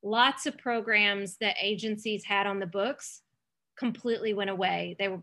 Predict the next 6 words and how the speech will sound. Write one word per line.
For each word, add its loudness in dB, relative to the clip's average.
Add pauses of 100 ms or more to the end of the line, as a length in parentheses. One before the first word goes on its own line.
(100)
put 0
on 2
hold -2 (720)
indefinitely. 0 (600)
And, 4
um, 2